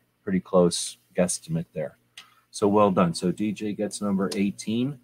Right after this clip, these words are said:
So we didn't get the multi-fecta or whatever it's called when everybody gets on the board, but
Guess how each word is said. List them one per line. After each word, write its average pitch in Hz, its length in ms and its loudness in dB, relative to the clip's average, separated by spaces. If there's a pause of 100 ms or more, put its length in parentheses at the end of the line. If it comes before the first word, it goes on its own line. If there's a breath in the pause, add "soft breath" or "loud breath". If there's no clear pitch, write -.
So 107 500 6
we 113 140 4
didn't 156 300 2
get 143 260 0
the 104 340 6 (460)
multi-fecta 107 720 0
or 113 200 2
whatever 110 300 2
it's 104 140 -4
called 117 360 4
when 92 340 4 (180)
everybody 101 380 0
gets 101 260 -2
on 110 140 0
the 110 60 2
board, 113 460 6
but 95 220 4